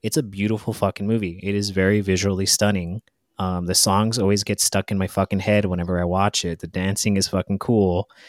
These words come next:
Emma Stone and, uh, Ryan Gosling have so much good chemistry in the movie, and I always get fucking swept up in it. By the end of the movie, every time I watch it, I'm just like, "Damn, that is fucking sad," but I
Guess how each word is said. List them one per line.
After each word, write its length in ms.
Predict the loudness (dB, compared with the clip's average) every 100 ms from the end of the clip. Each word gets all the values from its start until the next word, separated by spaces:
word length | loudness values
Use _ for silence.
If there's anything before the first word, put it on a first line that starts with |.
| -20 _
Emma 200 | 0 2
Stone 540 | 2 2 2 2 0 -4 _
and, 380 | -2 -2 -2 -2
uh, 360 | -4 -2 -4 -6 -12 -4
Ryan 240 | 0 2
Gosling 520 | 2 2 2 0 0
have 440 | 0 0 0 -2 -4 _
so 400 | -6 -4 2 2
much 280 | 4 2 0
good 180 | -2 -4
chemistry 680 | -2 0 0 0 -2 -4 -6 _
in 160 | -4 -2
the 60 | 0
movie, 460 | 0 0 -4 -8 -12 -20 _ _
and 160 | 0 2
I 100 | 4
always 460 | 4 4 4 2
get 320 | 0 0 0 -4 _
fucking 560 | -10 -8 -6 -4 -4 -4
swept 420 | -4 0 0 2
up 180 | -2 0
in 120 | -4
it. 180 | -6 -14 _ -4
By 160 | -2
the 80 | 0
end 140 | 2
of 60 | 2
the 120 | 2
movie, 240 | 2 2 0
every 160 | 0
time 200 | 0 0
I 40 | 2
watch 300 | 2 2 0
it, 80 |
I'm 120 | -4 -4
just 220 | -4 -4
like, 220 | -4 -6 _
"Damn, 480 | 0 2 0 -2 -12 -20 _
that 200 | -4 -2
is 160 | -2 -2
fucking 400 | -4 -4 -4 -4
sad," 480 | -2 0 2 0 -2
but 180 | -2
I 320 | -2 -2 -2